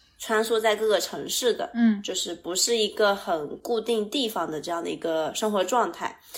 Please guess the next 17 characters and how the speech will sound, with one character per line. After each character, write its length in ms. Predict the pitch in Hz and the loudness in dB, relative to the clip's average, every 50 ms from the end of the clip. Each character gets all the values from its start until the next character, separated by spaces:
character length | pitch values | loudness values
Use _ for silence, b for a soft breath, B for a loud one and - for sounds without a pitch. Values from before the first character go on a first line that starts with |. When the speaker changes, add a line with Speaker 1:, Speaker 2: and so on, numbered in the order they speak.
| B B B B B | B B B B B
Speaker 1:
那 200 | 254 277 285 269 | 4 6 6 6
我 320 | 226 185 185 180 175 160 143 | 6 6 6 4 4 4 2
觉 240 | - - - 160 160 | -2 -2 0 0 2
得 240 | 156 190 196 208 208 | 4 4 4 4 4
我 140 | 196 185 151 | 4 2 0
前 260 | - - - 190 214 | 0 -2 -4 -4 -2
几 80 | 208 214 | -2 -2
年 240 | 202 175 165 170 175 | -2 -2 -2 -2 -4
其 120 | - 196 | -4 -2
实 180 | 185 - 190 185 | -2 -2 -2 0
在 180 | - 226 208 | 2 2 2
友 180 | 196 185 170 151 | 2 2 0 -2
谊 120 | - - | -2 -4
上 180 | 170 240 233 220 | -4 -2 -2 -2
可 100 | - 196 | -2 -4
能 120 | 160 156 | -4 -4
是 280 | 160 - 220 208 190 | -2 0 2 2 2